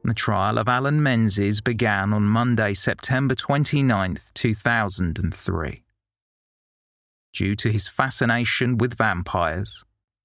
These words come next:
Menzies had been labelled the Dracula Killer by the press.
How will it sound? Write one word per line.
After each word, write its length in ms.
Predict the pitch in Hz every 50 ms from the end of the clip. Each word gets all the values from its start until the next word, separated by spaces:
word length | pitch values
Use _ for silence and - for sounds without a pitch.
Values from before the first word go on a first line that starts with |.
| _ -
Menzies 540 | 104 101 98 95 92 - 107 107 113 107
had 160 | 117 113 - 107
been 240 | 123 127 135 123
labelled 560 | 120 120 113 107 101 92 98 98 101 101 87 85
the 160 | 104 104 98
Dracula 760 | 95 - - 101 110 123 127 104 - - - 127 113 113 117
Killer 540 | 110 - - - 120 104 92 92 85 82 90 - _
by 260 | - 98 95 90 87
the 180 | 85 - 85 90
press. 600 | - - - - 92 80 78 - - - - -